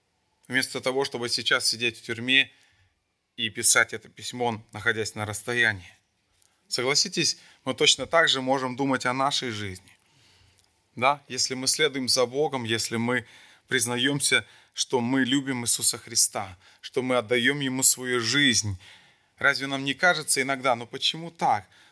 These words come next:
Ну не должен ли Он забрать у меня какие-то испытания? Ну не должен ли Бог избавить меня от какой-то болезни,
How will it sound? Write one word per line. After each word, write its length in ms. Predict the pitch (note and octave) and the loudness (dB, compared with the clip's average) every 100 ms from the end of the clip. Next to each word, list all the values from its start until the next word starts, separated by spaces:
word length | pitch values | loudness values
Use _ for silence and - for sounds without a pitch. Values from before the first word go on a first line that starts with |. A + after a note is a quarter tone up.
| - | -10
Ну 80 | C3+ | -4
не 120 | D3 | 0
должен 380 | F3 F#3 D#3 C#3+ | 2 2 0 -2
ли 100 | C#3+ | 0
Он 160 | C#3+ | 0
забрать 460 | A2+ A#2+ C#3 D3+ C3 | 0 0 0 -4 -4
у 40 | |
меня 220 | B2+ C#3 | -2 -2
какие-то 480 | - A2+ C3+ - B2 - - _ | -4 -10 -14 0 0 0 -18 _
испытания? 800 | B2+ - - B2 A#2 F#2+ E2+ E2+ _ _ _ | 2 2 0 -4 -4 -2 -10 -20 _ _ _
Ну 60 | A#2+ | -6
не 100 | C3+ | -4
должен 440 | C3+ E3+ D#3 D#3 | 2 2 2 0
ли 100 | C#3+ | -2
Бог 380 | B2 C#3 E3+ E3 | -2 2 2 0
избавить 480 | B2 A2 D3+ D3+ C#3+ | -6 0 2 2 0
меня 140 | C3 | -2
от 80 | C3 | -2
какой-то 480 | B2+ - C#3+ C3+ B2 - - | -4 -2 0 2 0 -4 -20
болезни, 840 | A#2 A2 B2 B2 D3 C3 A2 A2 | -8 0 2 2 2 2 -2 -8